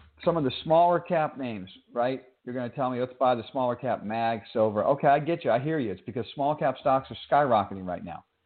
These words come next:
But I'm not interested in adding a lot of small cap risk to my portfolio at this stage. Okay?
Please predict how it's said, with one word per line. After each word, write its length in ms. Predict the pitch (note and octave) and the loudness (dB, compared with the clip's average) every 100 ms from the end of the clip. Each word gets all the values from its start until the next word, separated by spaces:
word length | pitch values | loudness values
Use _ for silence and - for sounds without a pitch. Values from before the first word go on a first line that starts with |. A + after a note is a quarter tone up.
| _ _ _ _ _ _ _ _ - | _ _ _ _ _ _ _ _ -2
But 140 | A#2 | 0
I'm 140 | - D3 | 2 2
not 240 | D3+ - | 0 -2
interested 480 | D#3+ D3+ D3 B2+ G#2 | -4 -6 -4 -2 -2
in 240 | - A2 | -4 -8
adding 360 | A2 C3 C#3 C3+ | 0 2 2 2
a 60 | A#2+ | 0
lot 300 | A#2 A#2 A#2+ | 0 0 0
of 80 | - | -6
small 200 | B2 A#2+ | -2 -2
cap 280 | A#2+ A2+ G2+ | 0 -4 -2
risk 200 | A#2 - | -6 -6
to 40 | G#2+ | -2
my 140 | G2+ | -4
portfolio 600 | - G#2 G2+ C3 A2+ G2+ | -2 -6 -2 -2 0 -2
at 80 | F#2 | -4
this 140 | G2+ | -10
stage. 300 | - F#2+ D2+ - - _ _ _ _ _ _ - - - - - _ _ - - - _ _ _ _ _ _ _ _ _ _ _ _ _ _ _ _ _ _ _ _ _ _ _ _ - | -2 -2 -2 -10 -16 _ _ _ _ _ _ -18 -16 -18 -20 -20 _ _ -20 -20 -20 _ _ _ _ _ _ _ _ _ _ _ _ _ _ _ _ _ _ _ _ _ _ _ _ 0
Okay? 140 | B2+ | 0